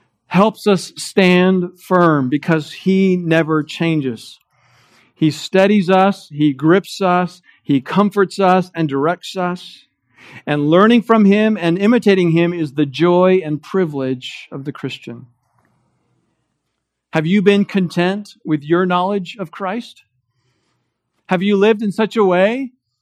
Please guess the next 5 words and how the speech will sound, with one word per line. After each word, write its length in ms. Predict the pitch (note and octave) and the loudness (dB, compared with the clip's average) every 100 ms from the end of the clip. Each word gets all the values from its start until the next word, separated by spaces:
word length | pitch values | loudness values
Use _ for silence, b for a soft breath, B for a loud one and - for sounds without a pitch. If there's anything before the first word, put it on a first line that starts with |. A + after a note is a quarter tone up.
| _ _ _ _ | _ _ _ _
that 140 | - F#3 | 0 2
your 220 | F3+ A3 | 4 2
life 300 | G3 F#3 A#3 | 2 0 -2
shows 640 | G3 - G3+ F#3+ A#3 E3 | -6 -8 -4 -2 -2 -6
you've 480 | D3+ F3 G#3 E3+ _ | -8 -8 -6 -10 _